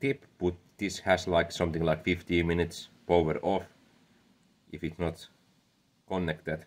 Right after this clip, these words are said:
so I need to all the time to just keep this, turning this on, and it's still not, it's been, like, th-, thirteen hours or something,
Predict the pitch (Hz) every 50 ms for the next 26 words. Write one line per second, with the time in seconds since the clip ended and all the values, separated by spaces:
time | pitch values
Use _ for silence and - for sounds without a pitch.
0 | _ _ _ - 82 78 78 76 76 73 73 78 80 80 80 80 - 82 80 76
1 | 69 87 90 85 80 78 80 78 80 78 78 78 76 73 69 76 73 - _ _
2 | _ _ _ _ _ _ _ _ _ _ - 87 80 76 - - - 80 78 78
3 | - - 76 73 - - _ _ _ _ _ _ _ _ _ - 92 87 85 80
4 | 78 78 80 76 - - 71 85 82 78 76 71 64 - _ _ _ _ _ _
5 | _ _ _ - 78 78 78 78 76 78 82 80 80 - - - 117 117 110 98
6 | 98 90 90 - _ _ _ _ _ _ _ _ _ _ _ _ _ _ _ _
7 | _ _ _ _ _ _ _ _ _ _ _ _ _ _ - 90 - - 110 107
8 | 101 101 95 92 90 - _ _ _ _ _ _ _ - 95 101 - - _ _
9 | - 98 104 107 - - 110 110 107 92 92 107 104 104 98 113 104 98 90 -
10 | 104 101 98 95 110 110 104 90